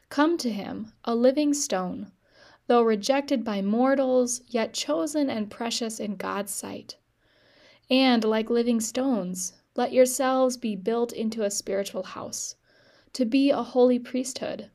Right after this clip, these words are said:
to offer spiritual sacrifices acceptable to God through Jesus Christ. For it stands in Scripture,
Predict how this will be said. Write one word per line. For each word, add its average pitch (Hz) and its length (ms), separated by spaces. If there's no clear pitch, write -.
to - 140
offer 233 360
spiritual 214 500
sacrifices 220 880
acceptable 208 680
to 208 140
God 220 400
through 247 240
Jesus 208 380
Christ. - 580
For 220 160
it 202 120
stands 240 440
in 196 80
Scripture, - 680